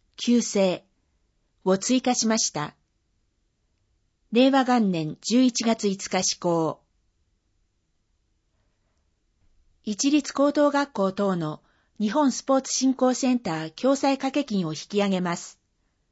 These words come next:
独立行政法人日本スポーツ振興センター法施行令の改正により、共済掛け金の額が改定されたため、本市条例を改正し、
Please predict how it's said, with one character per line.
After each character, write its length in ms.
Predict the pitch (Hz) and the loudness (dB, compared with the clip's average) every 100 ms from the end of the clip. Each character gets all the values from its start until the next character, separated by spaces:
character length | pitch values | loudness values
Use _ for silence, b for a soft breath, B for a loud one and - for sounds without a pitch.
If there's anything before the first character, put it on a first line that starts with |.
| _ _ _ _ _ _ _ _ _ _ _ | _ _ _ _ _ _ _ _ _ _ _
独 240 | - 196 294 | -4 0 2
立 220 | 277 277 | 2 2
行 140 | 277 | 4
政 300 | 277 277 269 | 4 2 0
法 200 | 262 247 | 2 0
人 320 | 196 170 156 - _ - | 0 -6 -8 -14 _ -8
日 80 | 220 | -2
本 180 | 277 262 | 2 2
ス 80 | - | 2
ポ 140 | 254 | 0
ー 40 | 254 | 0
ツ 80 | |
振 200 | - 254 | 0 0
興 180 | 247 254 | 2 2
セ 180 | 247 247 | 2 0
ン 60 | 240 | 0
タ 180 | 240 | -2
ー 20 | 233 | -2
法 180 | 233 233 | -2 -2
施 180 | - | -2
行 220 | - 277 233 | 2 2 4
令 160 | 190 | 2
の 100 | 170 | -2
改 220 | 160 202 | -4 -4
正 240 | 208 190 185 | -2 -2 0
に 100 | 180 | 0
よ 140 | 170 | -2
り、 240 | 165 170 - _ _ _ _ _ _ | -2 -6 -10 _ _ _ _ _ _
共 200 | - 262 | 0 2
済 220 | 277 285 269 | 2 0 0
掛 140 | 262 | -2
け 120 | 294 | -2
金 200 | 277 220 | 0 0
の 120 | 180 | 0
額 260 | 165 247 240 | 0 -2 -2
が 140 | 175 | -2
改 240 | 165 220 233 | -2 -2 0
定 160 | 240 | 0
さ 160 | 226 202 | 0 -2
れ 80 | 208 | -4
た 120 | 190 | -4
た 120 | 180 | -4
め、 260 | 170 170 185 _ _ _ _ _ _ | -4 -6 -10 _ _ _ _ _ _
本 200 | - 285 | 0 2
市 220 | 277 214 185 | 2 0 2
条 200 | 208 240 | 4 6
例 200 | 233 220 | 6 4
を 100 | 214 | 0
改 240 | 202 202 | -2 -4
正 240 | 202 185 | -2 -4
し、 340 | 185 - 165 | -4 -4 -6